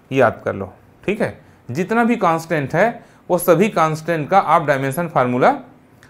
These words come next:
आप याद कर लो। मैं आपको नेक्स्ट क्लास में कुछ इंपॉर्टेंट डायमेंशन फार्मूला प्रोवाइड करा दूंगा, ठीक है। नेक्स्ट क्लास में मैं आपको कुछ डायमेंशन फार्मूला प्रोवाइड करा दूंगा,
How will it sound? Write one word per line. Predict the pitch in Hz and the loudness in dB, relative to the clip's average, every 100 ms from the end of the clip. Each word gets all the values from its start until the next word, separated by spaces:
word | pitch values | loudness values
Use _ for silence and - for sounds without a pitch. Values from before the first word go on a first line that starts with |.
| _ | _
आप | 156 196 - - 127 | 2 2 0 -16 -2
याद | 143 170 170 | 2 2 4
कर | 175 | 2
लो। | 160 247 - - _ - | 2 -2 -6 -20 _ -2
मैं | 175 202 | 0 2
आपको | 165 156 202 240 254 - - - | 2 2 2 2 2 -14 -20 -10
नेक्स्ट | 139 190 196 | 0 0 0
क्लास | - 143 131 | 0 0 2
में | 170 190 | -6 -2
कुछ | 185 185 | -4 -2
इंपॉर्टेंट | 160 139 139 175 | -2 0 2 2
डायमेंशन | 147 139 135 160 | 0 0 -4 -6
फार्मूला | 156 135 120 147 269 - - _ _ | -4 -4 -2 -4 -4 -10 -20 _ _
प्रोवाइड | 151 143 123 | 2 4 4
करा | - 110 | 0 -2
दूंगा, | 104 107 104 101 - | -2 -6 -8 -10 -6
ठीक | 208 | -2
है। | 233 117 - - _ - | -2 -4 -8 -20 _ -10
नेक्स्ट | 143 170 170 | -2 -2 4
क्लास | 156 151 | 4 4
में | |
मैं | 151 | -2
आपको | 139 143 | -2 -2
कुछ | 139 202 208 | -2 -2 -4
डायमेंशन | 131 131 135 160 | -2 -2 -2 -6
फार्मूला | 156 135 131 214 262 - - _ - | -2 -2 0 -2 -4 -16 -20 _ -4
प्रोवाइड | 143 143 143 | 0 0 2
करा | 143 | 0
दूंगा, | 117 117 160 | 2 0 -2